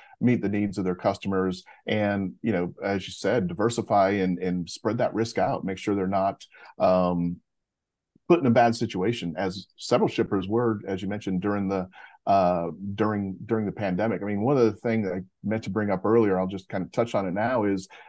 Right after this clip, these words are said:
uh, the carriers are going to this concept of dynamic pricing, right? So if you think of when you buy an airline ticket, you know, I go in today, it's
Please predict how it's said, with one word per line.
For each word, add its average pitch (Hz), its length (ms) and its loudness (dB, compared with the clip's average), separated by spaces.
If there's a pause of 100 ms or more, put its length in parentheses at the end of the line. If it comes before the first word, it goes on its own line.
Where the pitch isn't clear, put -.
(120)
uh, 104 320 4 (100)
the 120 60 -10
carriers 117 340 -2
are 110 40 -2
going 113 200 2
to 110 60 2
this 101 180 0
concept 101 520 -4
of 95 120 -2
dynamic 95 420 -2
pricing, - 480 -4
right? 87 320 -6
So 92 180 2
if 90 60 -4
you - 320 -20
think 98 160 0
of 92 60 -2
when 98 140 -2
you 92 60 -2
buy 101 200 4
an 95 80 -2
airline 107 340 2
ticket, 110 380 -2
you 104 60 -2
know, 92 100 0
I 92 40 -2
go 101 140 0
in 101 100 -2
today, 101 360 2
it's - 280 -4